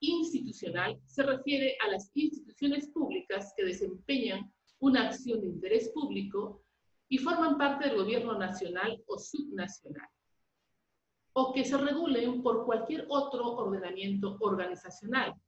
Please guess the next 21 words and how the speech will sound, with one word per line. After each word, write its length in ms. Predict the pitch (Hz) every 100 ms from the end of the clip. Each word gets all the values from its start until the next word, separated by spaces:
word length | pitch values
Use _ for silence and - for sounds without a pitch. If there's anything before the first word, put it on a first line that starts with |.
| _ _ _ -
Se 140 | 226
refiere 520 | 220 214 277 285 277
a 60 | 214
la 80 | 202
aplicación 500 | - 202 - 262 247
de 140 | 262
normas 460 | 254 214 208 214 277
y 60 |
leyes 520 | 254 208 - - - -
que 80 |
regulan 480 | 202 196 214 247 233
el 140 | 202 196
funcionamiento 760 | - 254 247 247 226 202 196
de 120 | 190
entidades 420 | 180 - 190 202
del 120 | 226 466
Estado 480 | - - 196 190 185
que 120 | 185
proporcionan 680 | - 175 - - - 190 180 -
servicio 760 | - 190 196 208 196 202 180 -
público. 520 | 359 320 - - -